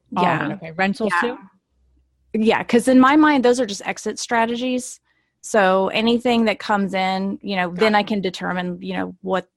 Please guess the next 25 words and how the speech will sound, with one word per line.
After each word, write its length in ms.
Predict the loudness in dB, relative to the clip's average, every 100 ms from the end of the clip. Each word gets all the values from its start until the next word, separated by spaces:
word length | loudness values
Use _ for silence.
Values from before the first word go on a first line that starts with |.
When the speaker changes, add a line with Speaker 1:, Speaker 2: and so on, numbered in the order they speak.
| -6
Speaker 2:
that 180 | -4
Speaker 1:
Which 80 | -2
Speaker 2:
will 80 | -4
be. 220 | -4 -4
And 80 | -2
I've 120 | -2
got 140 | -2 -4
Speaker 1:
Okay. 100 | -4
Speaker 2:
criteria 600 | -8 -8 -6 -2 -2 -4
for 120 | -2
all 140 | -2
those 240 | -2 -4 -6
things. 460 | -4 -2 -2 -4 -12 _
Speaker 1:
Okay. 260 | -10 -8 -10 -14 _ -2
Speaker 2:
But 280 | 0 0 -4
yeah, 220 | -2 0
all 220 | 2 2
the 120 | 2 2
online 420 | 2 2 2 0
leads, 560 | -2 -4 -6 -10 -14 -8
um, 300 | -6 -4 -6
top 340 | -4 -2 0
one 360 | 2 2 2 2
would 160 | 0 -4
be, 440 | -4 -4 -4 -6